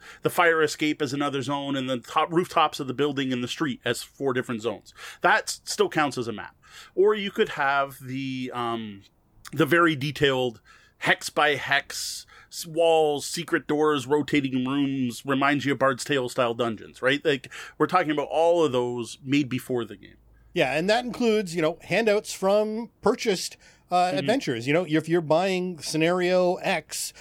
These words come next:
Speaker 2: from Company Y and it comes with maps for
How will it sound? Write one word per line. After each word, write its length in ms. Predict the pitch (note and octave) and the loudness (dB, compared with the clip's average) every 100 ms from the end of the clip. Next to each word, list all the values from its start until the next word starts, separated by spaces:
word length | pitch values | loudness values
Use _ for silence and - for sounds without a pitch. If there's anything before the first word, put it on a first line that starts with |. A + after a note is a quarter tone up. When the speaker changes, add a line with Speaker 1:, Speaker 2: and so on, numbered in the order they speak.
| - | -6
Speaker 2:
from 280 | D3+ C#3 | -2 -2
Company 360 | C3 E3 E3 F#3+ | 0 -2 0 -2
Y 640 | E3+ F3 G3 C#3+ C#3 C3+ - - | 2 4 4 4 2 -2 -8 -6
and 100 | C3+ | -2
it 120 | F#3 | -2
comes 340 | - F3+ D#3+ C#3 | 0 -2 -2 2
with 300 | D3+ C#3+ C3+ | 2 2 0
maps 440 | D3+ G3+ - - | 2 2 -2 -8
for 640 | - E3 D3+ D3 C#3+ C#3 | -2 2 4 4 4 2